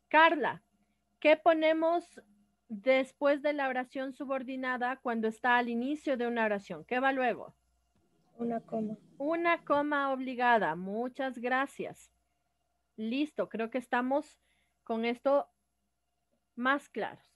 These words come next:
Speaker 1: Ahora, ¿qué vamos a hacer aquí, chicos? Dice,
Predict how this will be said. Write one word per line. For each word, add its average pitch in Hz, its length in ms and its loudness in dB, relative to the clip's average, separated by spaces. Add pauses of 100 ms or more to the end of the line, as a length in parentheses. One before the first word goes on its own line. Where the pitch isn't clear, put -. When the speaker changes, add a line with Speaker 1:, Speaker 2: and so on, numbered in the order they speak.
Speaker 1:
Ahora, 311 300 4
¿qué 359 140 -4
vamos 359 340 -2
a 330 40 -6
hacer 294 220 -2
aquí, 277 300 -2
chicos? - 420 -16 (720)
Dice, 330 460 0